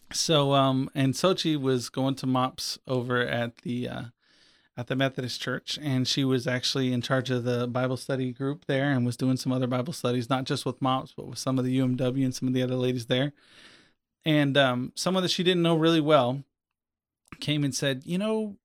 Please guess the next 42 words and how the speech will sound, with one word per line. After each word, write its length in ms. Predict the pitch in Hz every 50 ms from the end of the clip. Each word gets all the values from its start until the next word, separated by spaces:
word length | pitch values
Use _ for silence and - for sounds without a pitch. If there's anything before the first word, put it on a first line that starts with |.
| _ _ _ _ _ _ _ _ _
we're 140 | - 175 214
looking 240 | 254 277 240 - 196
for 140 | - - 160
a 40 | 135
business 440 | 120 160 165 160 160 170 143 -
administrator 800 | - 123 110 135 123 127 135 135 123 - - - 117 110 98 104
at 100 | 107 107
the 80 | - 107
church. 500 | - - - - 73 - - - - - _ _ _ _ _ _ _ _ _ _ _ _ _ _ _ _ _ _
Your 120 | - 180 185
husband 320 | 185 254 214 190 196 175
should 140 | - - 151
apply. 340 | 139 131 - - 127 113 104
I 60 | 117 131
think 220 | - - 180 -
he 120 | - 165 151
c-, 180 | - - - -
I 60 | 151
think 180 | 147 170 170 -
he 120 | - 151
could 180 | 127 - 131 120
do 120 | 123 117
the 120 | 113 113 107
job." 380 | - - 101 95 67 - 127 - _ _ _ _ _ _ _ _ _ _ _ _ _ _ _ _ _ _ _ _ -
And 160 | 147 151 143
she 120 | - -
was 120 | 156 151 135
like, 300 | 147 135 123 117 110 - - - - _ _ _ _ _ - - -
"Okay, 320 | 220 269 - 233 220 214
thanks. 360 | 202 - 240 240 180 143 -
I'll 120 | 147 143 160
tell 260 | - - 214 220 196
him." 100 | 156 139 135
And 120 | 131 127
she 120 | - -
was 200 | 147 135 131 131
like, 320 | 147 127 123 120 120 _ _ _ _ _ _ _ _ _ _ _ _ _ _ _ _ _ _ _ _ _
"Like, 140 | - 120 - _
business 360 | 139 151 151 156 151 127 -
administrator 640 | 120 110 120 135 156 143 131 - 117 117 117 117 117
job? 320 | - 107 101 - 92 - - _ _ _ _ _ _ _ _ _ _ _ _ _ _
That's, 340 | - 139 147 - - - -